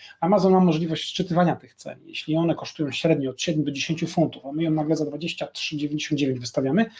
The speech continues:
to możemy dostać takie ostrzeżenie, tak? Bo Amazon nie chce, żebyśmy naszą ceną za bardzo odbiegali od, e, od tego, co, e, co jest oferowane w, w, no, w innych miejscach e-commerce w internecie.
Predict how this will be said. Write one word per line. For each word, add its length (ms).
to 120
możemy 280
dostać 280
takie 220
ostrzeżenie, 640
tak? 140
Bo 80
Amazon 360
nie 200
chce, 160
żebyśmy 380
naszą 280
ceną 240
za 100
bardzo 360
odbiegali 600
od, 240
e, 320
od 220
tego, 300
co, 360
e, 380
co 180
jest 160
oferowane 640
w, 160
w, 360
no, 240
w 100
innych 280
miejscach 580
e-commerce 840
w 80
internecie. 480